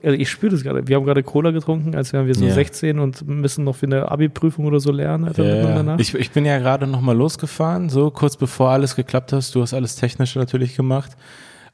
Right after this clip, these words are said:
Speaker 2: Und
Speaker 1: Hm.
Speaker 2: dann, äh, das war auch wieder, das war, das passt eigentlich zum Tag. Ich wollte ja ho-, losfahren zu dem Späti hier vorne,
Speaker 1: Hm.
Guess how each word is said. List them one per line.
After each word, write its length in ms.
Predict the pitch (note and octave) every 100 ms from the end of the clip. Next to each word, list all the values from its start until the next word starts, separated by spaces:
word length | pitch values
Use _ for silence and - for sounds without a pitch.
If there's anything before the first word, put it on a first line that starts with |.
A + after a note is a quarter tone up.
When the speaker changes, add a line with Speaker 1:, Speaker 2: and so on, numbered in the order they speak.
| -
Speaker 2:
Und 160 | - C3+
Speaker 1:
Hm. 0 |
Speaker 2:
dann, 280 | G#2+ G#2+ A#2 -
äh, 200 | G#2 G#2
das 240 | E3+ -
war 100 | C4
auch 200 | G#3+ -
wieder, 260 | C#3+ B2+ -
das 240 | C#3 -
war, 80 | -
das 200 | - B2+
passt 300 | - E3+ -
eigentlich 260 | D3+ C3 -
zum 180 | C3+ A#2+
Tag. 420 | A#2+ A2+ A2 - - - -
Ich 160 | A2 C3
wollte 220 | C3+ C#3
ja 80 | B2+
ho-, 60 |
losfahren 440 | C3 C#3 C3 - B2
zu 140 | -
dem 160 | A#2+ G#2+
Späti 380 | - B2+ B2+ A#2
hier 100 | G#2
vorne, 420 | - G2+ G2+ G#2 _
Speaker 1:
Hm. 320 | D3 C#3+ C3+